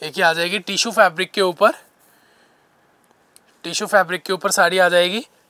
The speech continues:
डिजिटल प्रिंट के साथ। ये पूरा डिजिटल प्रिंट है और ऊपर हैंडवर्क की टचिंग आ रही है। जैसे देखिए, ये कसबतार का वर्क आ गया, पतरे का आ गया।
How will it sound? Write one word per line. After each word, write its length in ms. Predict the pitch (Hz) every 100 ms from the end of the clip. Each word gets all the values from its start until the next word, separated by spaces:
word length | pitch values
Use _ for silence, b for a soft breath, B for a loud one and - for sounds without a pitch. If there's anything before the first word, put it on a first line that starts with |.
| -
डिजिटल 520 | 143 160 165 190 226
प्रिंट 280 | 208 208 196
के 140 | 214
साथ। 220 | 208 190 220 - _ _ -
ये 60 | 156
पूरा 280 | 165 175
डिजिटल 460 | 190 180 156 165 202
प्रिंट 360 | 175 196 190 180
है 200 | 240 - _ b b b -
और 160 | 156 175
ऊपर 240 | 165 208
हैंडवर्क 440 | 151 156 165 180
की 160 | - 202
टचिंग 300 | 190 - 190
आ 60 | 175
रही 100 | 180
है। 60 |
जैसे 220 | 170 190
देखिए, 260 | 170 165 185
ये 60 | 180
कसबतार 460 | 180 175 180 175
का 120 | 170
वर्क 240 | 175 175 180
आ 100 | 175
गया, 160 | 170
पतरे 320 | 170 170 170 165
का 140 | 170
आ 40 |
गया। 240 | 160 180